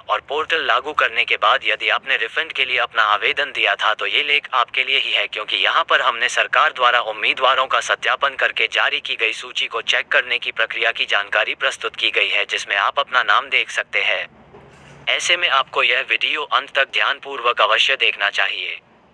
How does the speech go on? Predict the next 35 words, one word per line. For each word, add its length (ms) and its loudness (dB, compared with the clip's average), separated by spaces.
गृह 240 0
मंत्री 380 -4
श्री 220 4
अमित 320 -2
शाह 260 2
ने 120 -4
अठारह 500 0
जुलाई 460 0
दो 140 -4
हज़ार 420 2
तेईस 260 0
के 120 0
दिन 220 -6
सहारा 400 2
इंडिया 380 0
में 200 0
डूबे 240 -2
हुए 260 -2
निवेशकों 580 -2
के 140 -2
लाखों 320 -2
पैसों 320 -2
की 180 -4
वापसी 400 2
करने 300 0
के 120 -2
लिए 180 0
सहारा 440 0
इंडिया 340 0
रिफंड 340 -2
पोर्टल 400 0
की 160 -4
शुरुआत 460 2
की 160 -2
थी, 240 -4